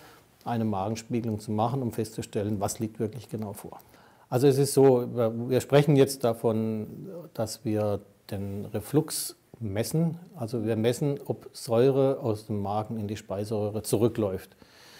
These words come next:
Nicht indem wir jetzt reinschauen, sondern indem wir tatsächlich den P-H-Wert messen im Magen und in der Speiseröhre, vor allem in der Speiseröhre. Und die klassische Methode ist die, dass man über die Nase eine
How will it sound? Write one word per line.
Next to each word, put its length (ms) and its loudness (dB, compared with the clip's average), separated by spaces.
Nicht 200 -2
indem 260 2
wir 60 4
jetzt 120 0
reinschauen, 720 8
sondern 300 -4
indem 380 0
wir 180 -2
tatsächlich 560 0
den 160 -6
P-H-Wert 880 2
messen 580 -2
im 320 -2
Magen 420 -2
und 120 -6
in 120 -6
der 100 -4
Speiseröhre, 600 -4
vor 140 -6
allem 180 -2
in 60 -4
der 100 -4
Speiseröhre. 680 -10
Und 200 -6
die 60 -8
klassische 420 6
Methode 500 6
ist 300 -6
die, 320 6
dass 220 4
man 180 -2
über 200 -2
die 120 0
Nase 600 6
eine 580 0